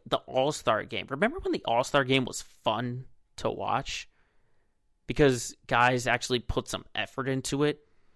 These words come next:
I mean, since two thousand fourteen, there have been over three hundred points total from both the East and West,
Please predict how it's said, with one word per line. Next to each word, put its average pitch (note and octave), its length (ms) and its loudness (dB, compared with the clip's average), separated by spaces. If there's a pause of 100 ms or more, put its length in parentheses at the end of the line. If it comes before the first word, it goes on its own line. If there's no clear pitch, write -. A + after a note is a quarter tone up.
(300)
I C#3 80 2
mean, D3 200 6
since A#3+ 360 2
two A#3 160 0
thousand F#3+ 300 2
fourteen, C#3 720 2 (500)
there E3+ 140 8
have G3 100 4
been F3+ 180 6
over C#3+ 280 6
three D#3 380 -2
hundred D#3 380 0
points C#3 500 0 (360)
total D3+ 680 6
from C3 380 2
both C#3+ 300 4
the C3 120 -2
East D#3 300 -2
and D#3+ 120 0
West, B2+ 460 4